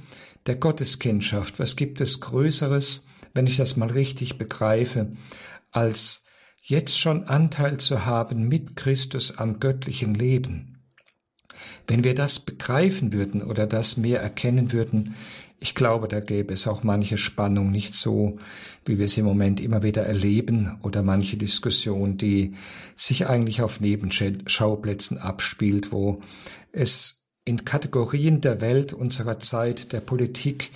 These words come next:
hineingeholt wird und diskutiert wird, und dann wird's dann auch gleich anstrengend. Also dieses Schöne, was Paulus uns sagen wird, wir sind eins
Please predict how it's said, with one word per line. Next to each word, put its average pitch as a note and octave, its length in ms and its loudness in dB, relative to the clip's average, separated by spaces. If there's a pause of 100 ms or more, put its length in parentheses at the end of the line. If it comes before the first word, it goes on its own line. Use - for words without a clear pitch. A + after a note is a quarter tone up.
(560)
hineingeholt A2+ 1000 2
wird G#2 180 0
und G#2+ 180 -2
diskutiert A2+ 680 -2
wird, A2 160 -2
und G#2 180 -2
dann A#2 520 0 (120)
wird's C#3 240 0
dann - 140 0
auch - 220 -4
gleich F2+ 340 0
anstrengend. E2 800 -4 (880)
Also C3+ 280 2
dieses - 640 0
Schöne, A#2 600 2 (220)
was G#2 200 -2
Paulus G2 400 0
uns G#2 180 0
sagen F#2 380 -2
wird, F#2+ 300 -4
wir F#2+ 120 -2
sind G2+ 460 0 (300)
eins C#3+ 680 2